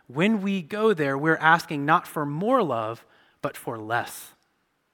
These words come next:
Because God is so committed to us in Jesus Christ, he will do everything necessary to conform us to the image of his Son. And we know that that includes suffering, adversity, and hardship.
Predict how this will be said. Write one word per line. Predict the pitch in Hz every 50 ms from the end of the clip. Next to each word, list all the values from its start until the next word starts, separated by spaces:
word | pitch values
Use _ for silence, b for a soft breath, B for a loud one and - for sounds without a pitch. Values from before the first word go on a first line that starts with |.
| _ _ _ _ B B B B B B B
Because | 170 156 - 202 220 214
God | 185 208 190 175
is | 151 -
so | - - 190 190
committed | 185 196 180 175 170 165 156
to | - 160 143
us | 143 -
in | 143 127
Jesus | 120 143 139 123 127 120
Christ, | - - 139 123 123 - - -
he | 175 180 180 185 185 196 196 190
will | 160 151 156 147
do | 131 147 135 -
everything | - 147 151 147 165 156 - 165 147
necessary | 139 131 131 - - 131 - - 131 123 131 135 139 135 _ b b b b b b
to | - -
conform | - 139 - - - 151 143 139
us | 127 123 -
to | - -
the | 120 123 123
image | 120 120 113 107
of | 110 101
his | - -
Son. | - - - 120 123 127 _ _ _ _ _ _ _ _ b b b b b b b b
And | 156 147 147
we | 165 180
know | 185 180 170
that | 147 143
that | 160 156 143
includes | 143 135 - - 170 156 151 139 127 - - - _
suffering, | - - 160 143 - - 156 147 143 143 139
adversity, | 127 120 - 123 123 - - 135 120 120 117 110 b b b b b b b b b _
and | 117 117
hardship. | - - - 110 104 - - - 101